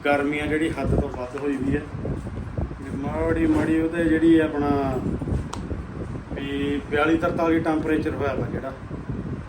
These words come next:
ਵੀ ਇਸ ਕਰਕੇ ਬਸ ਹੁਣ ਜਾਣ ਦੀ ਤਿਆਰੀ ਦੇ ਵਿੱਚ ਆ। ਬਾਕੀ ਬੱਚਿਆਂ ਦੇ ਨਾਲ ਵੀ ਤੁਹਾਨੂੰ ਮਿਲਾ ਦੇਣਾ ਮੈਂ। ਆ ਲਓ, ਆ ਜਾ। ਹਾਂ ਬਈ।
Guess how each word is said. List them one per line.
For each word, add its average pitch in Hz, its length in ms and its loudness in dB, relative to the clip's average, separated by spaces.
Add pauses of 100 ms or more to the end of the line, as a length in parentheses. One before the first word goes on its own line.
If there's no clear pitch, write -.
(160)
ਵੀ 147 80 -2
ਇਸ 151 140 -2
ਕਰਕੇ 160 680 2
ਬਸ 156 180 0
ਹੁਣ 156 160 2
ਜਾਣ 139 240 2
ਦੀ 131 140 -2
ਤਿਆਰੀ 139 280 0
ਦੇ 135 100 0
ਵਿੱਚ 127 260 -4
ਆ। 139 100 -4 (760)
ਬਾਕੀ 165 720 4
ਬੱਚਿਆਂ 156 420 0
ਦੇ 151 80 -2
ਨਾਲ 156 200 4
ਵੀ 156 100 0
ਤੁਹਾਨੂੰ 156 240 0
ਮਿਲਾ 156 220 4
ਦੇਣਾ 156 160 -2
ਮੈਂ। 165 140 -4 (920)
ਆ - 20 -4
ਲਓ, 127 140 -2 (340)
ਆ 143 80 0
ਜਾ। 123 100 0 (1900)
ਹਾਂ 147 120 2
ਬਈ। 151 120 4